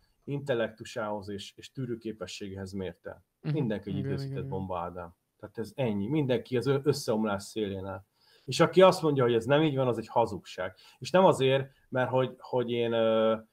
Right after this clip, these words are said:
Speaker 1: ö, ilyen negatív karakter vagyok. Hát bazd meg, emberek százaival beszélgetek. Ez a szakmám. Hát ez a szakmám, bazd meg. Úgy tudok filmet rendezni, hogy ismerem az embereket.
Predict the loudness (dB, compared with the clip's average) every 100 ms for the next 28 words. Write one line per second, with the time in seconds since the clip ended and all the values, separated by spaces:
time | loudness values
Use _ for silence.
0 | _ _ _ -6 -4 -4 -2 -4 -8 -14
1 | -20 -20 -20 _ _ -8 -2 2 2 0
2 | -6 -6 -2 -2 0 -4 -4 -6 4 4
3 | 4 4 6 8 6 4 -6 4 8 8
4 | 6 2 2 4 2 2 -6 -6 -8 -10
5 | _ 2 2 2 2 2 -2 2 0 -2
6 | _ _ _ _ -2 0 0 4 4 4
7 | 0 2 2 2 -2 -2 -2 0 -2 0
8 | -2 0 -2 -2 -2 -2 -4 -4 -4 -4
9 | -6 -6 -2 -2 -2 -4 -10 -12 -14